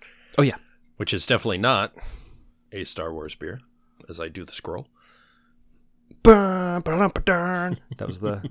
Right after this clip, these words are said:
Speaker 1: <laughs> the opening crawl.
Speaker 2: It's a nice little can. It's got the, uh, like,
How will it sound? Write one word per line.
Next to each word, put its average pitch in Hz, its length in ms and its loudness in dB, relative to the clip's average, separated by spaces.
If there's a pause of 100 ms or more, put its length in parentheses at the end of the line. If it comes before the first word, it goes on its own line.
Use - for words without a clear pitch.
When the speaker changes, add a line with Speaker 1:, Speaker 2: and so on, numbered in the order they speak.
(100)
Speaker 1:
<laughs> - 160 -10
the 143 360 4 (580)
opening 113 320 0
crawl. 117 340 0 (1000)
Speaker 2:
It's - 100 -14
a 214 40 -4
nice 160 240 0
little 110 140 0
can. 127 420 -4
It's 127 140 -10
got 113 320 -4
the, 101 440 -8
uh, 85 220 -4
like, 87 180 -12